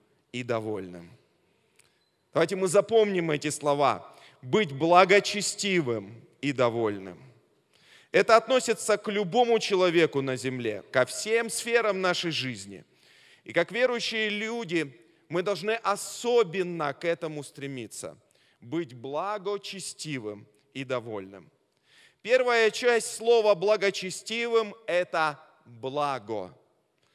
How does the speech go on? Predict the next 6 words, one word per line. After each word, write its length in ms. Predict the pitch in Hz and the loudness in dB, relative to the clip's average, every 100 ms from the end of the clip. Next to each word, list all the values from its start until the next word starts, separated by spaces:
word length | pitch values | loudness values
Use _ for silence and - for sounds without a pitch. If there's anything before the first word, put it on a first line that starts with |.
| _ _ _ | _ _ _
Подумайте 500 | 190 247 226 208 190 | 0 0 0 0 0
над 220 | 175 165 | -2 2
этим 260 | 151 139 131 | 2 2 -6
словом. 540 | - 139 123 98 92 - _ _ _ _ _ _ | -6 -4 -2 -4 -10 -20 _ _ _ _ _ _
Всякое 760 | - - 208 214 214 196 175 | -12 2 4 6 4 6 6
доброе 1040 | 147 131 202 254 202 170 156 139 120 110 | 2 0 4 6 6 4 4 4 4 -2